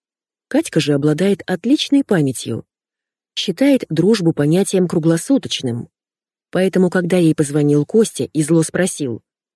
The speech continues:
«Слышь, моя, небось, у тебя сейчас сидит?» Быстро ответила: «Да, но нам следует поболтать наедине. Ты сюда не суйся, дверь не открою». «Мила просила тебя так ответить»,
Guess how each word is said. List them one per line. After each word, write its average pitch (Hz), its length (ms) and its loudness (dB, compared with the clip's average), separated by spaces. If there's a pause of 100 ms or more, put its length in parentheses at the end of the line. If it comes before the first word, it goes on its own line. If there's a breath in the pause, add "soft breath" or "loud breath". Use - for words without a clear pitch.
(140)
«Слышь, 151 480 -2 (320)
моя, 165 260 2
небось, 185 360 2
у 190 80 -4
тебя 220 260 0
сейчас 131 360 -6
сидит?» 131 460 -4 (440)
Быстро 226 400 0
ответила: 135 560 0 (460)
«Да, 202 400 0 (560)
но 233 80 4
нам 285 220 6
следует 233 440 2
поболтать 208 540 0
наедине. 220 600 2 (340)
Ты 247 100 0
сюда 220 240 2
не 214 120 4
суйся, 185 540 -2 (260)
дверь 226 240 4
не 233 120 6
открою». 175 560 0 (800)
«Мила 190 320 4
просила 220 420 -4
тебя 160 240 -2
так 160 240 -2
ответить», 185 560 -2